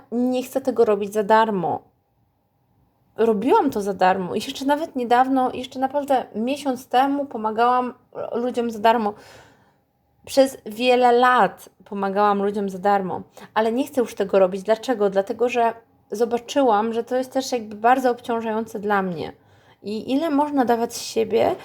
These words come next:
i tak naprawdę nie biorąc nic zupełnie w zamian. Skąd ja mam brać tą energię? I to, co rzeczywiście często jest podnoszone przez te osoby, to jest, że chodzi o wymianę energii i tak dalej.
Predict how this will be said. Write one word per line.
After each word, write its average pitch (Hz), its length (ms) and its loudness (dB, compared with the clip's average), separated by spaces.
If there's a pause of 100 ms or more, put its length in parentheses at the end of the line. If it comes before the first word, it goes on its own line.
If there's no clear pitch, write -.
(220)
i 226 100 -10
tak - 260 -6
naprawdę 220 680 2
nie 214 220 -2
biorąc 208 560 -2
nic 208 260 -2
zupełnie 185 480 -4
w 185 40 -8
zamian. 190 480 -2 (300)
Skąd 233 460 -4
ja 220 100 2
mam 190 200 0
brać 185 280 -2
tą 185 360 -6
energię? 190 680 0 (720)
I 214 120 -12
to, 269 160 2
co 269 340 0
rzeczywiście 269 480 -10
często 269 340 -8
jest 254 160 -10
podnoszone 220 480 -6
przez - 220 -12
te 208 120 0
osoby, 220 320 -4
to 226 120 -6
jest, 220 120 0
że 214 160 -2
chodzi 220 300 -2
o 208 80 -2
wymianę 202 380 0
energii 196 600 0
i 190 60 -4
tak 190 220 -4
dalej. 196 280 2